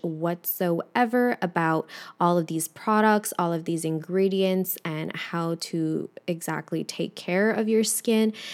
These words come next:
this episode is for you. I know that some of my listeners are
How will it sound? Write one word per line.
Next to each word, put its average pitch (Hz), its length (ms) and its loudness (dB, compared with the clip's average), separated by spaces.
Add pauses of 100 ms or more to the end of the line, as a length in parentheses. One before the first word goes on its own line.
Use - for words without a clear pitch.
(160)
this 196 260 2
episode 175 500 -2
is - 160 -4
for - 140 -6
you. 220 500 4 (280)
I 180 160 4
know 175 260 4
that 170 280 -4
some 180 200 -2
of 175 80 2
my 170 180 0
listeners 170 640 -4
are 165 240 -4